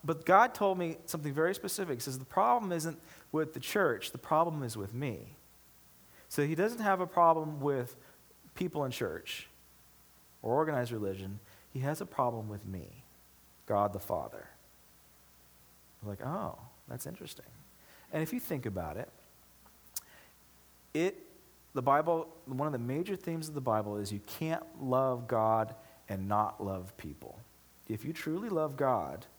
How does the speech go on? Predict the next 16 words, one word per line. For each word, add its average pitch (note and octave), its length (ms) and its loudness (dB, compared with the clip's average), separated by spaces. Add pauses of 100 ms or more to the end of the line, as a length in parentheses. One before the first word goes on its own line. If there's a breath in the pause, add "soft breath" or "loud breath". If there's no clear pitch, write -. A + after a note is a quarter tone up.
(480 soft breath)
you C#3+ 220 -2
are D#3+ 80 0
gonna A#2 240 -2
love G#2 960 0
people. - 400 -10 (1300 soft breath)
If C#3 180 0
you G3+ 40 -2
truly G#3+ 380 0
love D#3 320 4
God, D3 480 6
you're D3 140 -4
going C#3+ 420 -2 (120)
to B2+ 300 -4
love A#2 600 0 (760 soft breath)
the - 120 -14 (120)
church. - 1000 -12